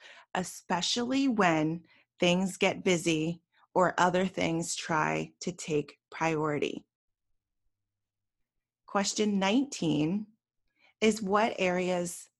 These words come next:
in your life do you need to be more present in? And what would it look like for you if you were to be present in those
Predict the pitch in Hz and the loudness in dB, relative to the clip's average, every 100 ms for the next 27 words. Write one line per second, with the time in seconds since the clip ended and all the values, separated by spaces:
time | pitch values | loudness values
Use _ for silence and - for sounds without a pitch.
0 | _ - 165 165 165 160 160 175 - _ | _ -4 -2 -2 -2 -2 -2 -4 -10 _
1 | _ _ _ _ 185 202 226 247 269 254 | _ _ _ _ -6 -2 -2 -2 -4 -4
2 | 254 233 220 220 - 214 233 - 165 - | -2 0 -2 -4 -6 -4 -4 -4 -6 -6
3 | 170 - _ _ _ _ _ - 208 190 | -12 -16 _ _ _ _ _ -4 -2 0
4 | 214 - 247 247 233 190 196 - 185 - | -2 0 2 0 0 -4 -4 -4 -4 -4
5 | 180 170 175 170 - 170 165 - 185 170 | -6 -4 -2 -2 -2 -6 -8 -6 -6 -4
6 | 175 170 170 175 190 175 165 - 160 151 | -2 0 -2 -4 -6 -6 -6 -6 -8 -6
7 | 160 - 156 156 147 - | -8 -6 -4 -4 -4 -8